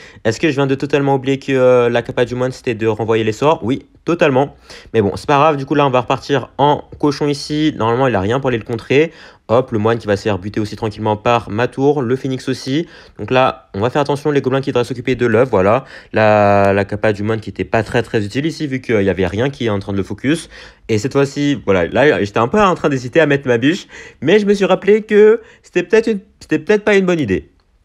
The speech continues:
Du coup, là, bah, bonne défense. Je pense qu'on est vraiment très, très bien contre ce deck cimetière. Parce que, euh, bah, son seul sort, enfin, il y a le feu à barbare, mais le feu à barbare est pas un très, très bon sort en accompagnement avec le cimetière pour aller contrer, euh, mes gobelins. Du coup, je pense que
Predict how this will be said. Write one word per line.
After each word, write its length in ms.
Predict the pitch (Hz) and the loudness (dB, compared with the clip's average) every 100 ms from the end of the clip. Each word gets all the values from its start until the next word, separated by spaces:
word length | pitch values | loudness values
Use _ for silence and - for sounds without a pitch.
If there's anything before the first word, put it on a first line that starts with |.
| _ _ - - - | _ _ -20 -20 -16
Du 140 | 98 | -16
coup, 180 | 107 139 | -4 0
là, 220 | 127 123 | 2 2
bah, 160 | 110 107 | 2 -2
bonne 240 | 85 135 | 0 0
défense. 260 | 147 147 151 | 0 0 -2
Je 80 | 117 | -2
pense 220 | 165 185 | -2 -4
qu'on 100 | 127 | -4
est 240 | 107 - 95 | -4 -4 -6
vraiment 300 | 101 151 156 | -4 -2 -4
très, 260 | - 160 | -2 -2
très 120 | - | 0
bien 280 | 147 123 131 | 0 0 0
contre 280 | 127 104 113 | -4 -8 -8
ce 100 | 98 | -6
deck 140 | 107 | -6
cimetière. 400 | 101 107 123 160 - - - - - | -6 -4 0 0 -4 -20 -20 -20 -20
Parce 140 | - - | -18 -4
que, 100 | 117 | 0
euh, 420 | 107 104 98 92 | 2 2 2 0
bah, 140 | 98 | -2
son 160 | - 104 | -4 -4
seul 200 | - 147 | -2 -2
sort, 280 | 147 151 151 | 2 0 0
enfin, 220 | 101 - _ | -6 -6 _
il 60 | 101 | -4
y 40 | |
a 40 | 92 | -2
le 240 | 92 90 | -2 -4
feu 160 | - 117 | -2 0
à 40 | |
barbare, 280 | 101 131 170 | 2 4 2
mais 160 | 107 | 0
le 80 | 95 | -4
feu 160 | 98 110 | -2 -2
à 40 | |
barbare 240 | 101 117 127 | 0 0 -2
est 60 | |
pas 200 | 107 123 120 - - | 0 -2 -2 -6 -8
un 100 | 95 | -8
très, 200 | - 135 | -6 -8
très 160 | - | -6
bon 80 | 120 | -8
sort 320 | 117 131 151 - - - _ _ | -2 -2 -2 -10 -20 -20 _ _
en 180 | 104 104 | -4 -2
accompagnement 720 | 104 - 117 110 110 107 107 | -4 -4 -4 -2 -2 -2 -2
avec 160 | 95 107 | -4 -8
le 80 | |
cimetière 340 | 101 101 117 110 | -10 -6 -6 -4
pour 80 | 104 | -6
aller 140 | 92 | -6
contrer, 340 | 98 - 104 | -8 -6 -2
euh, 160 | 95 87 | -2 -2
mes 140 | 87 | -4
gobelins. 300 | 87 90 127 180 - _ _ - _ _ _ - - | -4 -2 -2 -4 -10 _ _ -20 _ _ _ -20 -14
Du 80 | 104 | -2
coup, 80 | 139 | -2
je 80 | 147 | 0
pense 200 | 156 151 | -2 -2
que 300 | 143 165 | 0 0